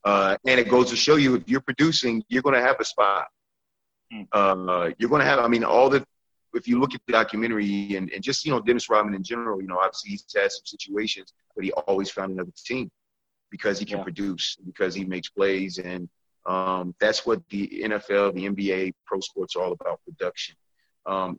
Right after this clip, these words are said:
Speaker 1: if you're not producing, you don't get that hall pass. If you're not producing, you don't get that chance. You know, you don't get, you know, they don't bring you in the room and say, "Hey, you know, do you wanna play for us?" Um, it's a production-driven league,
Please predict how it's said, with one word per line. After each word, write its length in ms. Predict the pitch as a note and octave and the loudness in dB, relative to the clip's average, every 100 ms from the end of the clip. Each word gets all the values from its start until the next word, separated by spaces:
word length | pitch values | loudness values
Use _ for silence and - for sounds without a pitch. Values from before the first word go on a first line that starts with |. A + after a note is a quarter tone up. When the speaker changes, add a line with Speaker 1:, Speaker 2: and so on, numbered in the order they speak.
| _ | _
Speaker 1:
if 60 | - | -6
you're 80 | G#2+ | -2
not 140 | G2+ | -2
producing, 380 | F#2 A#2 A2+ A2 | -2 -4 -2 0
you 120 | A2+ | 0
don't 120 | A2 | 0
get 120 | G2+ | -2
that 140 | F#2+ G2 | -2 0
hall 200 | A2+ - | 0 0
pass. 400 | F2 D#2 - - | -4 -4 -10 -16
If 340 | _ _ _ G2+ | _ _ _ -4
you're 100 | G2 | -4
not 120 | - | -4
producing, 340 | G2 B2 A2+ | -4 -4 -2
you 60 | G2+ | -2
don't 160 | G#2 | -2
get 160 | G2 G2 | -4 -2
that 180 | F#2 E2 | -4 -2
chance. 400 | - G#2 E2 F#2 | -4 -4 -4 -8
You 60 | |
know, 60 | F2+ | -8
you 80 | F#2+ | -8
don't 240 | G2+ F#2+ | -8 -10
get, 100 | G#2 - - _ _ _ _ - | -10 -14 -20 _ _ _ _ -10
you 60 | |
know, 100 | G2 | -4
they 80 | G#2 | -2
don't 120 | G#2+ | -2
bring 200 | F#2+ B2 | 2 4
you 240 | A#2+ A2+ G#2+ | 4 2 0
in 80 | |
the 80 | G2+ | 0
room 260 | G2 G2 F#2+ | -2 -2 -4
and 100 | E2+ | -6
say, 240 | G2+ F#2+ | -6 -2
"Hey, 120 | G#2 | 0
you 120 | G2 F#2+ | 0 -2
know, 140 | F#2 | -6
do 60 | F#2 | -8
you 80 | F#2+ | -14
wanna 120 | F2+ - | -14 -4
play 140 | A2+ | -4
for 180 | G#2+ F2+ | -2 -4
us?" 260 | D#2 - - _ _ _ - | -4 -6 -12 _ _ _ -4
Um, 360 | F#2+ F#2 F2 _ _ _ _ | -2 -2 -6 _ _ _ _
it's 160 | A2 - | -8 -6
a 40 | |
production-driven 840 | F#2+ G#2 A2+ A2 B2+ A2+ A#2 A#2 A2+ | -8 -2 0 0 -2 2 2 2 0
league, 260 | G#2+ G#2 | 0 -2